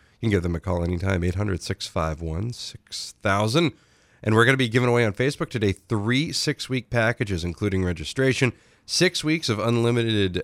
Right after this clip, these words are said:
meeting visits, complete set of the brand new Beyond the Scale program, featuring the new Smart Points food plan, and the value per package on that is sixty-five dollars. Jackie, so we'll be giving away three of those. That's right, three of them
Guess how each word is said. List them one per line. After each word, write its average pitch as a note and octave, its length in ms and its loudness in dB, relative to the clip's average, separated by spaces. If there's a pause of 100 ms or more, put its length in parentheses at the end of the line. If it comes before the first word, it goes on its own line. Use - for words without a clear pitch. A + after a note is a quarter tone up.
meeting B2 400 2
visits, C3 340 0
complete A2 340 -4
set A#2+ 280 -2
of G2 100 -4
the G2 100 -2
brand G#2+ 300 0
new G2+ 280 0
Beyond G2 360 0
the F#2+ 60 -2
Scale G2+ 280 -2
program, C3+ 460 4 (380)
featuring A#2+ 380 -2
the F#2+ 120 2
new A#2+ 240 0
Smart G#2+ 420 -2
Points G2 300 -4
food G#2+ 300 -4
plan, G#2 260 0
and F2+ 120 -2
the F2+ 40 -4
value F2 260 -2
per F2 160 -6
package E2 400 -6
on D#2 120 -4
that D2+ 160 -8 (480)
is - 140 -4
sixty-five - 840 -6
dollars. B1+ 580 -10
Jackie, A#2 680 0
so E2+ 340 -4
we'll F2 120 -6
be F2+ 80 -4
giving F#2 180 -2
away F2+ 100 0
three G3+ 300 2
of A3+ 60 8
those. A3+ 540 6
That's D3+ 260 -2
right, A#2+ 400 2
three F3 320 4
of G#2+ 160 4
them D2 300 -4